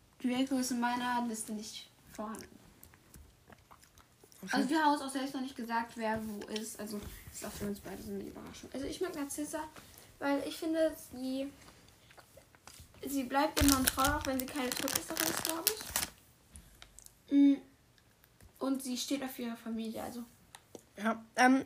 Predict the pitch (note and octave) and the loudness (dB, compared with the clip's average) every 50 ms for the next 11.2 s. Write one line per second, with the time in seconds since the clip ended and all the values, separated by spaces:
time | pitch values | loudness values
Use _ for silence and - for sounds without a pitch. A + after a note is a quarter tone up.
0 | - - - B3 B3 B3+ C4+ E4+ F4+ - - A3 A3+ A#3 - - - B3+ A#3 B3 | -2 -6 0 4 8 10 12 10 10 8 2 -2 -2 -2 -2 -6 -2 0 2 2
1 | C4 B3+ B3 - - A#3 A3 - - C#4 - - G#3 A3 B3 C4 - - - - | 4 2 2 0 -2 -4 -2 -2 -2 -2 0 0 0 -2 -2 -4 -6 -12 -20 -18
2 | - - - B3 A#3+ A#3 A#3+ A#3 A#3 A#3+ A#3+ - - C4+ C4 - - - - - | -16 -10 -6 -4 -4 -2 -2 -2 -2 -2 -2 -2 -4 -6 -6 -8 -10 -18 -20 -20
3 | - - _ _ _ _ - - C#4+ C#4 C#4 - E4+ F#4 G#4 - - _ - - | -20 -20 _ _ _ _ -4 0 0 0 0 0 -4 -6 -8 -8 -12 _ -20 -20
4 | - - - - - - - - _ _ _ _ - - - - D#4 D4 D#4+ C#4+ | -20 -20 -20 -20 -20 -20 -20 -20 _ _ _ _ -20 -8 2 4 8 12 12 12
5 | A3 F3 B3 A3 A3+ C#4+ D4 D4+ - D#4 D4+ D4+ D4+ D4+ D#4 C#4+ - D4 C4 B3+ | 12 12 12 10 10 12 10 12 10 10 10 12 10 10 8 4 4 8 10 10
6 | B3 B3 B3 - - - - - - - - - - - A#3+ A#3 A#3 A#3 A#3 A3+ | 10 10 8 4 0 -4 -10 -20 -20 -20 -20 -14 0 4 8 10 10 10 10 8
7 | - - A3+ A3 A3 A3 A#3 A3 A3 - - - - G#3 G#3+ - - - - B3 | 8 8 10 10 10 10 8 6 4 4 4 6 8 8 8 6 6 6 6 6
8 | B3 B3+ C4+ A3+ - - A#3+ A#3+ - - - D4+ D4+ D4+ D4 - - G#3 A3+ A#3 | 6 6 4 4 4 4 4 2 2 2 4 6 6 6 6 4 4 2 2 4
9 | G#3 B3+ A#3 - A3+ A3 A#3+ C#4 C#4 - - - A3 A3+ A3+ A3 A3 - - - | 4 2 2 4 4 6 6 6 4 4 2 6 10 12 12 10 10 6 -4 -10
10 | - - - D4 D4 C#4+ D4 B3 C4 B3 A#3+ A3+ - C#4 B3+ C4+ C4+ C#4 - D4+ | 0 4 6 8 10 10 10 10 10 8 6 8 10 12 12 12 10 8 8 10
11 | D4+ D#4 - - | 10 10 8 4